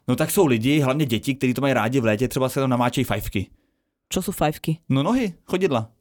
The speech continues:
Speaker 2: Jaj.
Speaker 1: Je na osviežení. Tak ty sa na osviežení prostě namočíš
Speaker 2: <laughs>
Speaker 1: genitál.
Speaker 2: No, tak to je neuveriteľné.
Speaker 1: Je to, je to hrozný, je to hrozný,
Speaker 2: Ale
Speaker 1: samozřejmě.
Speaker 2: akože nie je to až také hrozné, len mi to príde také neuveriteľné, že
Speaker 1: Je to
Speaker 2: akože ok,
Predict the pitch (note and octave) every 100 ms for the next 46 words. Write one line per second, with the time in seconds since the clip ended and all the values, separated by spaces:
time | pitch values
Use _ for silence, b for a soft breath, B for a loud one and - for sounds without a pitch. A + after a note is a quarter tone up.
0 | E3 E3 D3+ F3 F3 D3 B2 A2 A2 D3
1 | E3 G3 F3 E3+ E3+ F3 F3 E3 - F#3+
2 | D#3+ D#3 D#3 D3+ - - - - - D3
3 | - A2+ G#2 - _ _ _ _ _ _
4 | - - - C#3 C3 B2 B2+ - B2+ C3+
5 | A2 A2+ G#2 A2 G#2+ G#2+ F#2+ F#2 G#2+ G2+
6 | G2 F2 - F#3 F#3 F#3+ C#4 C4 D4 E4
7 | F#3 - F#3+ G3 F3+ F#3 F#3 F#3+ G#3 G#3
8 | G#3+ A3 G#3+ G#3 G#3 F3+ D#3+ F3 D#3 D#3
9 | D#3+ D#3+ - C3+ G3+ A3+ - F#3+ -